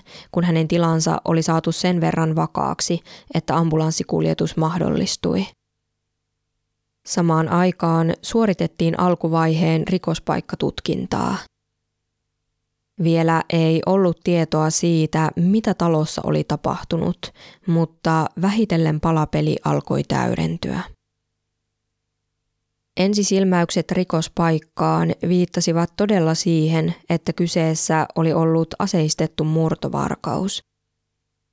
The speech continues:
Erikoista oli kuitenkin se, että talon etupihan nurkalta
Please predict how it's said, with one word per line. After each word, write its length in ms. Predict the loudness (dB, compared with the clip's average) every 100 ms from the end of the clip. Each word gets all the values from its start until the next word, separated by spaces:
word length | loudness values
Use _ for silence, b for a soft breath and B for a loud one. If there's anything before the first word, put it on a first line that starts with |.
| _ _ _ _ _ _
Erikoista 720 | 0 0 2 0 0 0 0 2
oli 180 | 0
kuitenkin 720 | 0 0 0 0 0 0 0
se, 340 | 0 0 0 -2 b b -2
että 440 | -2 -2 -2 0 0
talon 280 | 0 2 2
etupihan 640 | 0 0 0 0 2 2
nurkalta 760 | 2 2 0 0 -2 0 0